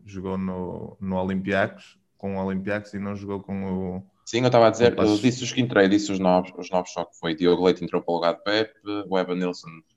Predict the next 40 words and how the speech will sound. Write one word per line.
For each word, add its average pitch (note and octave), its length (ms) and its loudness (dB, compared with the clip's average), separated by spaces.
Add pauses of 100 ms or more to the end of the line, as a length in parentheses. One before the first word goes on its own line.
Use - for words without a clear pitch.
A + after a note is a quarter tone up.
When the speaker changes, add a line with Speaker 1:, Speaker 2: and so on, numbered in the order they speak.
(280)
Speaker 2:
também E2 280 -4
jogou E2+ 160 -2
na E2 120 -2
frente, D#2+ 240 -6
não D#2+ 80 -10
tinha D#2+ 200 -8
jogado. F#2+ 460 2 (600)
Speaker 1:
No F#2+ 100 -6
lugar F#2+ 220 0
do G2 80 -4
Ma-, F#2+ 160 2
do, F#2+ 580 -8
não G2 220 0
é, G2 180 -4
não G2 220 -6
foi G#2 240 -2
no G2 120 -4
lugar G2 200 0
do G2 80 -4
Marega, G#2+ 400 2
mas F#2+ 180 -10
foi G2 320 -10
para G2+ 480 2
o F#2 100 0
Speaker 2:
Sim. F#2+ 80 0
Speaker 1:
lugar F#2 240 -4
do F#2 60 -10
Marega. F#2 400 -6 (800)
Ahm, A2+ 640 6 (1040)
pá, F2+ 420 6
ahm, C3+ 600 4 (760)
não F3 140 -2
há D#3+ 80 2
muito C#3 220 -2
a B2+ 40 0
dizer G#2 440 0
relativamente G#2 760 -2
ao, G2+ 560 -2
a A2 80 -4
esse G#2 180 -4